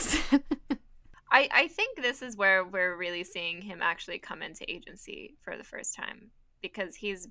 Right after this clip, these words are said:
be-, he's able to work within and find creative ways to get what he wants and to do what he needs to do within the rules of this world in which he is relatively powerless. Because of the way he's been able to manipulate both monsters and gods,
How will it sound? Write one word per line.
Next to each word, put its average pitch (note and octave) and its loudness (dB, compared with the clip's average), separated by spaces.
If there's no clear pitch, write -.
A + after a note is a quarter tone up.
be-, G3+ -8
he's A3 -10
able G3+ -2
to F3+ -6
work F3 -2
within F#3 -10
and F3+ -10
find F3 -2
creative E3+ -6
ways - -8
to F3+ -10
get - 0
what F3 -8
he E3+ -12
wants - -10
and E3+ -12
to E3 -14
do E3+ -8
what E3+ -8
he E3+ -14
needs E3 -14
to - -18
do - -12
within F3 -8
the F3+ -6
rules D#3+ -10
of D#3+ -14
this - -12
world D#3+ -4
in F#3 -12
which E3 -10
he - -10
is E3 -6
relatively F#3+ -8
powerless. G3 -6
Because B3 0
of A#3 -2
the G#3+ -4
way F#3+ 2
he's G3 -6
been F#3 -6
able F3 -4
to - -8
manipulate F3 -4
both F3 -8
monsters F3 -4
and F3+ -4
gods, E3 -4